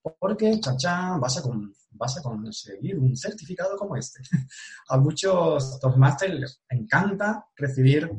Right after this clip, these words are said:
diplomas, certificados o incluso formas de medir el avance, ¿verdad?, dentro del club. Esto es una forma también muy buena de, de ponerte las pilas. Ya has completado,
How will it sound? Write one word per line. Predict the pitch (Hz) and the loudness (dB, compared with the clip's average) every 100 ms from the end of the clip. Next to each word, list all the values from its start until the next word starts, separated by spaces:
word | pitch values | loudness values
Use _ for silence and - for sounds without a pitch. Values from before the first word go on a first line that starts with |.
| - _ _ | -12 _ _
diplomas, | - 131 156 160 156 175 131 | -8 0 4 4 4 0 0
certificados | 131 - - 139 156 175 170 - _ - | -2 -4 0 2 4 2 0 -10 _ 0
o | |
incluso | 135 143 135 127 131 - _ _ | 2 4 2 2 0 -4 _ _
formas | 165 185 180 | 0 0 0
de | 170 | 2
medir | 147 131 170 | 2 4 4
el | 156 | 4
avance, | 113 120 131 - - | 4 4 2 0 -8
¿verdad?, | 110 117 143 | -8 0 2
dentro | 131 135 | 4 2
del | 123 107 | 0 -2
club. | 127 117 - _ - | -6 -8 -10 _ -10
Esto | 131 | -6
es | 160 | -2
una | 165 151 143 | -2 -2 -4
forma | 135 147 135 | -4 -2 2
también | 135 143 | 2 2
muy | 135 | 2
buena | 127 131 | 2 2
de, | 135 120 110 107 _ _ | 0 -2 -4 -8 _ _
de | 131 | 0
ponerte | 131 123 131 | 0 2 2
las | 147 131 | 0 -2
pilas. | 156 127 - - | -2 -4 -6 -4
Ya | 139 143 | 0 0
has | 135 - | 0 -2
completado, | 110 104 110 175 240 | -6 -6 -2 0 0